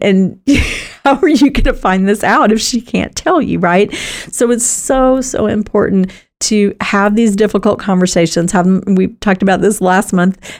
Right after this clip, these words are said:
about having respectful conversations, just bringing it up that you want to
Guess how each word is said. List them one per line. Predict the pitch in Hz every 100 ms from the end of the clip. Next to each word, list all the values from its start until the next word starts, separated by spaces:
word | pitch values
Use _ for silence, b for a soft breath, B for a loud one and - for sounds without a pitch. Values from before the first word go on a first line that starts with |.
| B
about | 196 185 180
having | 190 175 180 175
respectful | 180 - - 196 - - 196 185 190 B B _
conversations, | - 214 202 208 190 175 - 175 180 180
just | - 185 180 170
bringing | 180 190 214 214
it | 196
up | 170 170 -
that | -
you | 185 190
want | 175 175 175 -
to | - 190 170 170 170